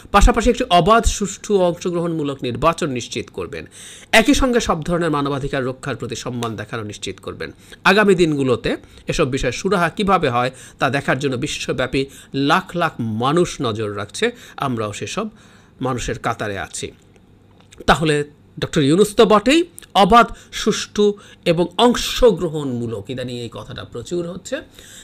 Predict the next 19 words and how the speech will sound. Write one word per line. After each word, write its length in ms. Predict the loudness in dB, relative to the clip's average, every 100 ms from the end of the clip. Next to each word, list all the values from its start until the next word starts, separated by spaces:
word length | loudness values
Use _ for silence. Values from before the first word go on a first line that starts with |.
| 2
নির্বাচন 800 | 2 4 0 -2 -6 -6 -8 -12 _ _ -20 _
অংশগ্রহণের 640 | -10 -6 -4 -4 -4 -4 0
জন্য 380 | 0 2 0
সরকারকে 440 | -4 -8 -10 -12 -10
বলা 180 | -10 -10
হচ্ছে। 140 | -4
তাহলে 160 | 0 4
খেয়াল 220 | 4 4
করি, 340 | 2 2 -2 -14 -20 -20 -20 -18
সরকার 340 | 0 4 6 4
ডক্টর 280 | 2 4 4
ইউনূসকে 520 | 4 2 -2 0 2
নিয়ে 200 | 4 2
বাড়াবাড়ি 480 | 0 0 0 -2 -2
করতে 320 | -6 -4 -4
গিয়ে 100 | -4
এখন 160 | -6
আরও 160 | -6 -4
নতুন 720 | -4 -4 -6 -4 -4 -2 -4